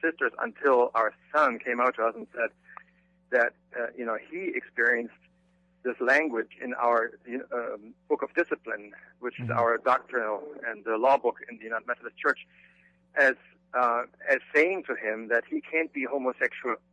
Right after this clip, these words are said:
Speaker 1: homosexual and, and go to heaven. So he started to, to pray against it, and he, he said to God, "Please make me normal. I don't want to be homosexual. I don't want to go to hell."
Speaker 2: Right, yeah.
Speaker 1: And it plunged him into a deep depression. And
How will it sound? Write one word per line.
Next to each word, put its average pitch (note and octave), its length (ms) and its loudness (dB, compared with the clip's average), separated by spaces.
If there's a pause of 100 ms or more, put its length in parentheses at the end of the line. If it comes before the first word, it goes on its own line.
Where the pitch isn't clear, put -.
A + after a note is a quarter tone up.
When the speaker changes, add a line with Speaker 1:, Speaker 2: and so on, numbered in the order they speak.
(180)
Speaker 1:
homosexual C3+ 600 0
and, A2 120 -6 (160)
and A2+ 160 -10
go B2 220 2 (100)
to A#2 300 -4
heaven. F3 240 2 (720)
So D#3+ 80 4
he F3+ 120 2
started F3 340 4
to, B2 180 4 (520)
to C3 260 -2 (220)
pray C#3+ 380 2 (520)
against D3 460 2
it, - 180 -12
and A#2+ 140 -8
he, A#2 60 -8 (100)
he B2+ 80 -8 (100)
said D3 120 6
to C#3+ 80 0
God, C3+ 260 6 (100)
"Please D3+ 280 2 (100)
make C#3+ 240 0
me B2+ 220 -4 (420)
normal. B2+ 440 2
I B2 100 2
don't B2 200 0
want C3+ 220 0
to - 60 -10
be C3 100 -6
homosexual. G#2+ 600 -8
I A2 40 -10
don't A#2+ 180 -6
want B2 160 -6
to A#2 60 -20
go A2 160 -4
to A2 80 -4
hell." B2 260 2 (220)
Speaker 2:
Right, G#2+ 320 -8
yeah. A2+ 160 -12
Speaker 1:
And B2+ 120 -2
it B2+ 160 -4
plunged F3 320 0
him C#3 140 -4
into B2+ 280 -4
a A#2 40 -6
deep C#3+ 280 -8
depression. A2+ 580 -4 (120)
And A#2 200 -6